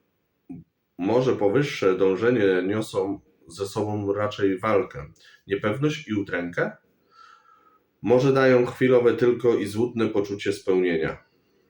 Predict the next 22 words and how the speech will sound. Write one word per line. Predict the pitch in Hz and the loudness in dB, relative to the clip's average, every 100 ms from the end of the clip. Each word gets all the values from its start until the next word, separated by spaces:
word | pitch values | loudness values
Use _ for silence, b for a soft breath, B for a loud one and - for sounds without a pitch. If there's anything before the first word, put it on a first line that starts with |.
| _ _ _ _ _ - | _ _ _ _ _ -10
Modlitwa. | 98 120 110 - 127 | -4 -2 -4 -4 -2
Modlę | 135 139 101 | 0 2 0
się, | - 82 82 80 _ - | 0 -2 -2 -4 _ -8
abym | 92 104 107 | -6 -2 0
nie | 107 | 0
doznawał | 104 101 113 120 127 113 | 2 0 0 0 0 0
z-, | 104 98 92 - _ _ 90 | -8 -12 -14 -16 _ _ -18
znużenia, | 87 104 98 95 90 85 95 92 | -10 0 0 2 0 -2 -2 -2
zniechęcenia | 98 101 101 101 107 117 95 | 0 0 0 -2 0 2 2
i | 95 | 2
rozczarowania. | 98 - - 92 85 80 69 65 | -2 -2 -2 -2 -2 -4 -4 -4
Modlę | 95 135 104 | -2 -2 -2
się, | 101 98 - B B B - | 0 -2 -2 B B B -4
bym | 95 95 | -2 0
zamiast | 110 107 87 - - - - | 0 0 -2 -6 -14 -14 -16
zwierzać | 80 85 110 101 95 | -18 -6 -2 0 -2
się | 90 85 | -6 -6
światu, | - 113 92 80 - _ - | -4 -4 -4 -6 -8 _ -6
oddał | 127 123 110 | -2 0 0
się | 101 90 | -2 -2
wartościom | 87 - 95 - 90 87 | -2 -6 -8 -8 -10 -8
duchowym. | 80 80 78 76 | -8 -8 -8 -14